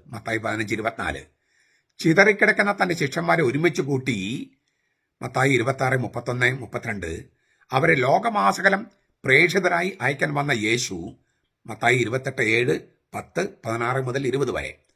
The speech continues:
തന്റെ ശുശ്രൂഷ കേന്ദ്രമായി ഗലീല തെരഞ്ഞെടുക്കുന്നു. ഈ മൂന്ന് കാര്യങ്ങൾ നമുക്കൊന്ന് ഓർക്കണം. ഇസ്രായേലിൽ നിന്ന് നഷ്ടപ്പെട്ട ആടുകൾ വീണ്ടെടുക്കാൻ വന്നവൻ,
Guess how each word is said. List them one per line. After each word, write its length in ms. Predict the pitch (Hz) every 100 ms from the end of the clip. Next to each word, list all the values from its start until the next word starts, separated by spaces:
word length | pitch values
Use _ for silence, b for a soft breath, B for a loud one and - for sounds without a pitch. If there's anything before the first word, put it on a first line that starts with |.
| _ _ _ -
തന്റെ 140 | 170 196
ശുശ്രൂഷ 420 | 175 160 120 -
കേന്ദ്രമായി 720 | - 113 143 147 113 123 - 101
ഗലീല 380 | 104 107 117
തെരഞ്ഞെടുക്കുന്നു. 600 | 131 85 87 92 - - - _ _ _ _ _ _ _
ഈ 80 | 139
മൂന്ന് 280 | 156 160 202
കാര്യങ്ങൾ 340 | 160 120 123
നമുക്കൊന്ന് 260 | 123 - -
ഓർക്കണം. 320 | 80 - - - _ _ _ _ _ _ _ _ _ _ _ _
ഇസ്രായേലിൽ 760 | 139 - 156 165 175 180 180
നിന്ന് 320 | 170 196 202 127
നഷ്ടപ്പെട്ട 480 | 135 - 170 175
ആടുകൾ 340 | 151 147 160 160
വീണ്ടെടുക്കാൻ 540 | 135 147 147 147 143
വന്നവൻ, 300 | 120 90 78